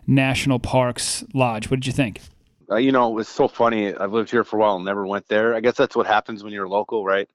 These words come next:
Speaker 2: You don't do the touristy stuff, but yeah, it's just one of those lodges, just iconic.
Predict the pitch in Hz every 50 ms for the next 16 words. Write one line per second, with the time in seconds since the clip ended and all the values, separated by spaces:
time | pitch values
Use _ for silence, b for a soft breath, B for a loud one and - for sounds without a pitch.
0 | _ _ - 147 147 147 147 135 143 139 131 117 - 120 110 110 107 - - 113
1 | - - 120 123 135 - - - 101 92 98 - _ _ _ _ _ - 110 117
2 | 117 104 107 110 107 - - - - - - - _ _ _ - - - 107 -
3 | - 120 113 110 107 104 101 98 101 104 104 110 113 107 98 95 - - - -
4 | 104 - - 95 92 - - 95 101 110 107 87 - - -